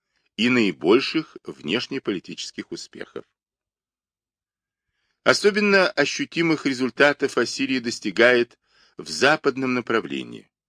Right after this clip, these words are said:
где ей окончательно подчиняется некогда могущественное государство Миттани. Ассирийский царь Тукульти-Нинурта Первый,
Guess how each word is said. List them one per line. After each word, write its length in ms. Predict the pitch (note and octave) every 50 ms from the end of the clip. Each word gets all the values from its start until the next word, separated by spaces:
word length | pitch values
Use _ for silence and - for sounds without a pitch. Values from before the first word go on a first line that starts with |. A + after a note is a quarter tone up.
| _ _ _ _ _ _ _ _ _ _ _ _
где 200 | F2 - A#2 B3
ей 280 | A#2 C3+ C#3+ C#3+ C#3 -
окончательно 1040 | - B2 A#2+ - C3 C3 B2+ A#2 - - B2 A2+ G2+ F#2+ - - E2 D#2 D2 C#2+ C2+
подчиняется 960 | - - F2 - - - - D#2 C#2 C#2+ D#2+ E2 F#2 B2 B2+ - - - D#3
некогда 640 | C3+ G2+ F2 E2 D#2 - D#2+ D2 C#2 - D#2 C#2+ C#2 -
могущественное 1000 | - F2+ E2+ D#2 C#2+ D#2+ E2 - - - D#2+ D2+ - - - D#2+ D2+ C#2 C#2 C2
государство 960 | B1+ C#2+ - - - - - F2+ A3+ A3+ - - - - B2+ B2 B2 B2 - _
Миттани. 680 | D#2+ F#2 G2 - _ _ - C#2 B1+ - - G#1+ G#2+ _ _ _ _ _ _ _ _ _ _ _ _ _ _ _ _ _ _ _ _ _ _ _ _ _ _ _
Ассирийский 640 | A2 A#2+ A#2+ - D3+ D#3+ G3+ A3+ G#3+ - - D#3+ C3
царь 480 | - - - A2+ G#2 G#2+ A2+ A#2+ C3 _ _ _ _ _ _ _ _ _ _ _ _ _ _ _ _ _ _ -
Тукульти-Нинурта 2000 | D#3 D3 - - D#3+ D#3+ C#3+ B2 _ - - E3 F3+ F3 E3+ D#3+ D3 B2+ G#2+ E2 C#2+ - _ _ _ G#2 A2 B2 C3+ C3+ C#3+ D3+ D3+ C#3 A2 - _ - G2+ -
Первый, 600 | - - F#2 F2 E2+ D#2 D#2 D#2+ G2+ B2+ D3+